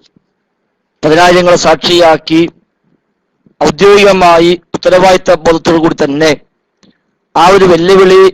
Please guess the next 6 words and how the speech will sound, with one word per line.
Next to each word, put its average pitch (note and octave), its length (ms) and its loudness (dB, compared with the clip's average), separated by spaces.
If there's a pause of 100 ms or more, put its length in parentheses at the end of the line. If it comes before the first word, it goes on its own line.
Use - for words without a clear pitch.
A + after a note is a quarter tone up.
(220)
ഞാൻ D#3+ 200 0
ആവർത്തിക്കുകയും D3 640 -4
ചെയ്തു. A2+ 220 -6 (1080)
ഒരിക്കലും G3+ 460 0
അത് F3+ 180 2 (1080)
ആരെയെങ്കിലും F3 600 2